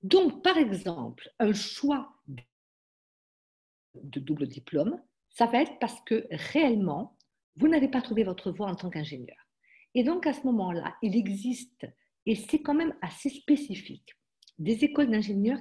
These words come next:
qui vous proposent un double diplôme de réorientation. Réorientation, c'est par exemple, eh bien, une école de journalisme quand on est rentré dans,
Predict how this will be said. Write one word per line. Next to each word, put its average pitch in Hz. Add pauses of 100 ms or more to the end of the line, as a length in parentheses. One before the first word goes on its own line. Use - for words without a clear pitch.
qui 220
vous 247
proposent 196 (140)
un 196
double 208
diplôme 233
de 175 (200)
réorientation. 240 (400)
Réorientation, 190 (300)
c'est -
par 156
exemple, 156 (240)
eh 151
bien, 151
une 202
école 226
de 151
journalisme 147 (400)
quand 269
on 180
est 160
rentré 151
dans, 220